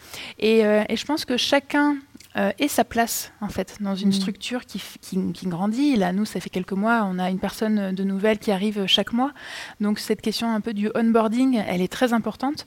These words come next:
Speaker 1: On a envie, voilà, de, de créer quelque chose où les gens se sentent bien, où ils p-, puissent prendre toute leur place, puisque, ben, en fait, chez Diagram, si je pense dans n'importe quelle autre start-up, l'objectif, c'est, euh, ben, c'est de grandir.
Speaker 2: Mm.
Speaker 1: C'est de grandir et, et, et de, de bien travailler, mais dans une bonne ambiance.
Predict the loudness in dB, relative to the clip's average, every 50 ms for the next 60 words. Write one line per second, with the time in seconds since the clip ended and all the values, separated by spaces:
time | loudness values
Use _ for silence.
0 | -8 -2 0 2 4 4 4 4 4 4 2 2 0 2 4 6 6 8 6 6
1 | 4 0 -4 0 0 -2 0 -2 -4 0 2 2 2 2 0 -2 -2 -2 -4 -2
2 | -2 -2 -2 -2 -2 -2 0 0 -2 -4 -4 -4 -6 -4 -2 -2 -2 0 0 2
3 | 2 0 0 -6 -14 -18 -18 -16 -14 -10 -6 -2 0 0 0 0 -2 -6 -12 -12
4 | -10 -12 -10 -10 -10 -10 -8 -2 0 2 2 2 0 -4 -10 -4 -2 -2 -2 -2
5 | 0 0 2 2 2 0 -4 -6 -8 _ _ -8 -6 -6 -6 -4 -4 -2 -2 -2
6 | -2 -4 -4 -4 -4 -6 -6 -6 -4 -4 -4 0 0 0 0 2 2 2 2 2
7 | 2 -2 -6 -2 -2 -2 -2 -2 -2 0 0 0 0 0 -4 -2 0 2 2 2
8 | 2 0 -2 -6 -4 -2 -2 -4 0 0 -2 -2 -2 -4 -16 -18 -16 -16 -16 -10
9 | -2 0 0 0 2 2 0 0 0 -2 -2 -2 -2 -2 -4 0 2 4 6 6
10 | 6 6 4 4 2 0 0 0 -2 -2 -2 0 0 0 0 0 0 -2 -2 -6
11 | -16 _ _ -20 -16 -6 -2 0 0 4 4 4 4 4 4 0 0 0 0 2
12 | 2 4 4 4 4 4 2 2 2 0 0 2 2 0 0 0 -2 -2 -2 -2
13 | -2 -4 -6 -4 2 2 2 2 2 2 2 2 2 2 2 2 2 2 0 -2
14 | -4 -4 -4 -2 -2 -2 -2 -2 -4 -4 -4 -6 -10